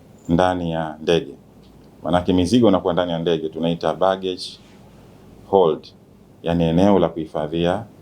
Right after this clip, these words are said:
mizigo. Eneo la kuhifadhia mizigo ni eneo linalomilikiwa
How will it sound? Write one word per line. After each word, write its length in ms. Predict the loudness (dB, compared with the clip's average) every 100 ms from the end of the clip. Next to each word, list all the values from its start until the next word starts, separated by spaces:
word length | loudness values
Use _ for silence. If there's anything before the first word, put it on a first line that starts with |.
| -14 -10
mizigo. 400 | -8 -8 -10 -16 -20 -20 -20 -20 -2
Eneo 280 | 2 4 2
la 120 | 0
kuhifadhia 480 | -2 -4 -2 0 2
mizigo 440 | 0 0 0 2
ni 120 | 2
eneo 500 | 2 2 2 2 -2 -8 -12 -4
linalomilikiwa 960 | 0 2 0 -2 -4 -4 0 4 4